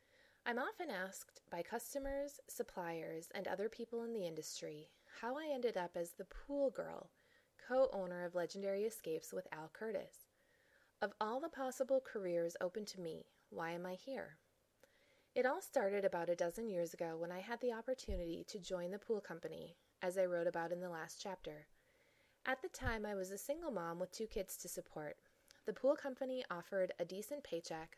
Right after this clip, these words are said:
flexibility when I needed it for the kids, and an opportunity to help grow a business from the inside out.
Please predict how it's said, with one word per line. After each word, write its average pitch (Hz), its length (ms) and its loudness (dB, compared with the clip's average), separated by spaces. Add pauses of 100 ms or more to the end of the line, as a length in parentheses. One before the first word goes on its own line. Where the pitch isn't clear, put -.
(160)
flexibility 196 760 0
when 226 160 -2
I 180 120 0
needed 180 300 -2
it 262 160 -2
for 247 120 -2
the 285 100 0
kids, 165 460 -4 (580)
and 214 140 2
an 226 140 6
opportunity 240 800 0
to 247 60 2
help 196 260 -2
grow 180 240 4
a 208 60 2
business 170 460 2
from 175 160 -6
the 180 120 -2
inside 165 380 -6
out. 156 280 -4